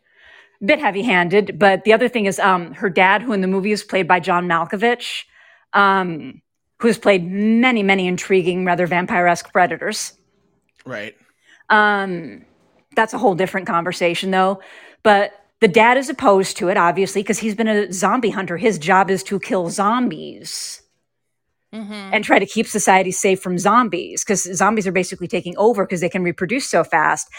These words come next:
Speaker 1: And then he finds out his daughter is into one, and he's into her, and it's like zombie Romeo and Juliet in there.
Speaker 3: Oh my God.
Speaker 2: Oh my gosh. This is wild.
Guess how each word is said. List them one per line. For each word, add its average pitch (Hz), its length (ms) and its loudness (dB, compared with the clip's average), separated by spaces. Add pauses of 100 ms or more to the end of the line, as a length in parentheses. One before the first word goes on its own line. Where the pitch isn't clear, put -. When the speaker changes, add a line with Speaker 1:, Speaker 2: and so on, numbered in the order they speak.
(160)
Speaker 1:
And 214 100 2
then 214 60 4
he 202 80 2
finds 196 300 2
out 180 100 6
his 180 160 -4
daughter 214 260 4
is 175 140 -4
into 277 320 -2
one, 156 500 -4
and 196 160 0
he's 214 220 4
into 180 160 0
her, 180 420 2 (300)
and 233 140 2
it's 330 100 -4
like 349 100 0
zombie 208 300 0
Romeo 190 340 2
and 185 80 -2
Juliet 190 380 2
in 160 120 -2
there. - 320 -10 (220)
Speaker 3:
Oh 269 140 -6
my 269 180 -6
God. 254 540 -6
Speaker 2:
Oh 240 60 -16
my 113 180 -18
gosh. 107 720 -20 (600)
This - 80 -20
is 123 120 -14
wild. 104 540 -12